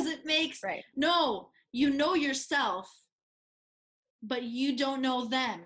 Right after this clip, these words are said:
Speaker 1: That person is a stranger. So you have to get to know them. And then
Speaker 2: And
Speaker 1: you
Speaker 2: then you
Speaker 1: come to
Speaker 2: find out that they're,
Speaker 1: realize
Speaker 2: like,
Speaker 1: that they're the
Speaker 2: okay.
Speaker 1: same as you. Could you still date them even though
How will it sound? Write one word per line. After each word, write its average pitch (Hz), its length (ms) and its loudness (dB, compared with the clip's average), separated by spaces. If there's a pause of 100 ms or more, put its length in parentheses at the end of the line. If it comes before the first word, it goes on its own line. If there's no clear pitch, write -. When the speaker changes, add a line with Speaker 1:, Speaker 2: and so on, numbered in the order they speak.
(880)
Speaker 1:
That 226 300 -4
person 254 760 -6
is 247 160 -2
a 226 80 -4
stranger. 226 960 -4 (1120)
So - 160 -8
you 262 160 -2
have 294 220 0
to 277 80 -6
get 262 200 -2
to 262 100 -6
know 254 280 -4
them. 175 240 -8 (2250)
And 226 120 -10
then 220 100 2
Speaker 2:
And 208 80 2
Speaker 1:
you 202 40 2
Speaker 2:
then 196 100 0
you 196 80 2
Speaker 1:
come - 60 -8
to 208 60 0
Speaker 2:
find 190 160 0
out 190 100 4 (180)
that 196 160 -2
they're, 185 100 2
Speaker 1:
realize 185 80 -2
Speaker 2:
like, 185 240 0
Speaker 1:
that 208 220 -6
they're 226 140 -4
the 214 80 -10
Speaker 2:
okay. - 140 -16
Speaker 1:
same 214 280 -6
as 208 180 -10
you. 190 360 -6 (680)
Could 226 140 -6
you 220 60 -10
still 233 340 -4
date 233 260 -6
them 208 240 -8
even 220 280 -8
though 202 380 -8